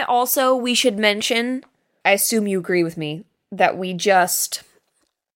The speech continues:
we're just gonna tell this story as it was told. We're not gonna get into,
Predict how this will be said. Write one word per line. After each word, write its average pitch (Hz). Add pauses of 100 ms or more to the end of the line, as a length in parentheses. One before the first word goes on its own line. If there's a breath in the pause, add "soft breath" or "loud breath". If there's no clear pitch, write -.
(120)
we're 226
just 262
gonna 302
tell 247
this 226
story 196
as 180
it -
was 175
told. - (560 soft breath)
We're 233
not 285
gonna 311
get 285
into, 233